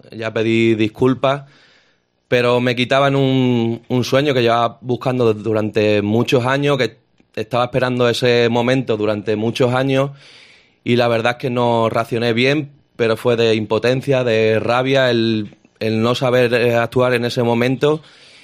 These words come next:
Y, pero bueno, es un, eso es un acto que como capitán no, no puede suceder, que fue un error mío. Pero ya te digo, pedí disculpas a, tanto a mis compañeros los primeros, al entrenador y, y sobre todo a, a la afición por, eh,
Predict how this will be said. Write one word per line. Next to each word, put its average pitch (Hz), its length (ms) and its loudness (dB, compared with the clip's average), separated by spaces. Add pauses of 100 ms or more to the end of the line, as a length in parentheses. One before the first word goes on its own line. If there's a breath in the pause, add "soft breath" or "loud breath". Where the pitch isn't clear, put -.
(400 loud breath)
Y, 127 720 4
pero 120 180 0
bueno, 127 260 0
es 120 180 0
un, 123 480 0 (400)
eso - 200 -4
es 123 60 2
un 135 140 4
acto 139 240 -2
que 120 160 -2
como 120 240 0
capitán 120 480 -2
no, 117 220 0
no 113 240 -4
puede 117 160 0
suceder, 120 480 0
que 117 140 -4
fue 117 160 -4
un 113 100 0
error 107 300 0
mío. 131 340 -2 (760 loud breath)
Pero 117 180 0
ya 120 160 0
te 127 80 0
digo, 107 200 0 (140)
pedí 110 220 2
disculpas 120 480 0
a, 113 200 0
tanto 113 280 -2
a - 20 0
mis 110 140 -2
compañeros 113 440 0
los 117 120 2
primeros, 117 440 0
al 110 80 0
entrenador 110 600 0
y, 110 420 -2
y 104 280 -4
sobre 104 260 -2
todo 113 220 0
a, 107 220 0
a - 160 -8
la 110 100 -2
afición 120 500 -4
por, 110 180 -4
eh, 98 240 -12